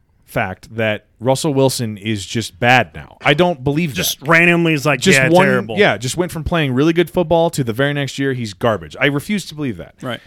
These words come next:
Speaker 1: Russell Wilson's still a good quarterback. I just think the offensive system we had him playing in this year was not conducive to putting him in positions to be successful.
Speaker 2: Right.
Speaker 1: And that's all your job is as an offensive coordinator, is just put the players in a position to succeed and
Speaker 2: Right.
Speaker 1: let them make plays.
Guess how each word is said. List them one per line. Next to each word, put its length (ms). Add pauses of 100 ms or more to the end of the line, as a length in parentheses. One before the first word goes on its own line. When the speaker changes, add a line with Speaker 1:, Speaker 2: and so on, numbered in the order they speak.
(140)
Speaker 1:
Russell 240
Wilson's 280
still 180
a 20
good 120
quarterback. 500 (580)
I 80
just 180
think 160 (360)
the 340
offensive 520
system 580
we 160
had 240
him 160
playing 340
in 140
this 200
year 160
was 180
not 300
conducive 680
to 100
putting 320
him 160
in 100
positions 520
to 80
be 220
successful. 520
Speaker 2:
Right. 140
Speaker 1:
And 60
that's 240
all 300
your 120
job 360
is 360 (560)
as 200
an 80
offensive 380
coordinator, 520
is 200
just 280
put 260
the 80
players 460
in 160
a 60
position 440
to 100
succeed 440
and 100
Speaker 2:
Right. 100
Speaker 1:
let 80
them 180
make 220
plays. 400